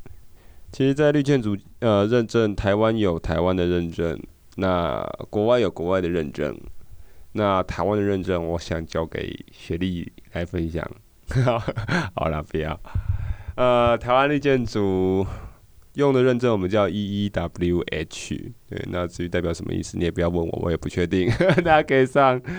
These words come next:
应该，这应该是环保局还是什么的网站去，去参考一下啦。对，那简而言之，它是在，呃，大概西元一九九九年由内政部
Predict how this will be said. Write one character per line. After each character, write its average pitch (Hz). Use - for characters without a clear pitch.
应 -
该， 127
这 139
应 135
该 123
是 120
环 104
保 101
局 90
还 85
是 90
什 90
么 85
的 87
网 87
站 87
去， 90
去 110
参 -
考 90
一 -
下 -
啦。 -
对， 110
那 117
简 110
而 98
言 101
之， 113
它 113
是 117
在， 104
呃， 87
大 -
概 104
西 113
元 92
一 95
九 87
九 85
九 85
年 82
由 90
内 95
政 95
部 90